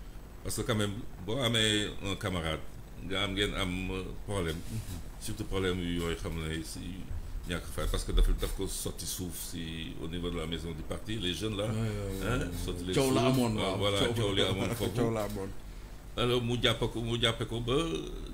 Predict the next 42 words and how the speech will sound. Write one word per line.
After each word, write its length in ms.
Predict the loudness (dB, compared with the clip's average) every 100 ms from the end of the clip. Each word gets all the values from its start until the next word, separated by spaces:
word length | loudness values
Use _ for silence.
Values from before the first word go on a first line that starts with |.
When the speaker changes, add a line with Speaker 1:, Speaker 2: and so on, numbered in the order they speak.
| -2
Speaker 1:
disons, 360 | 0 2 2
ba 100 | 2
le 400 | 2 2 0 -2 -4
complot 320 | -2 0 2 4
là, 120 | 2 0 -6 -6
ce 140 | -4
que 100 | 0
je 100 | 0
considère 360 | 2 2 2 2
comme 160 | 2 0
un 80 |
complot, 380 | -2 -4 -4 -4
la 120 | 0
liquidation 580 | -2 -2 -2 0 0 -2
de 160 | -2 -2 -2
Khalifa. 300 | -4 -4 -6 0
Speaker 2:
Mhm. 280 | 2 4 2
Speaker 1:
C'est 180 | 0 -2
un 80 | -2
complot 400 | -2 -2 -2 -2
d'État. 200 | -4 0
Speaker 2:
Ah, 100 | 4
donc, 160 | 6 4 2
ku-, 120 | 2
terme 240 | 4 6 4
complot 340 | 4 4 6 8
yi 100 | 8
du 80 | 6
lu 100 | 6
bees. 480 | 4 2 0 -2 -4 -2
Speaker 1:
Hein? 200 | 4 4 4 2
Speaker 2:
Le 80 | 4
terme 300 | 6 6 6
complot 260 | 4 8 10
Speaker 1:
Non, 60 |
du 60 | 10
Speaker 2:
yi 40 |
du 80 | 12
lu 60 | 10
Speaker 1:
benn. 100 | 10
Speaker 2:
bees, 280 | 8 6 2
hein. 220 | 2 0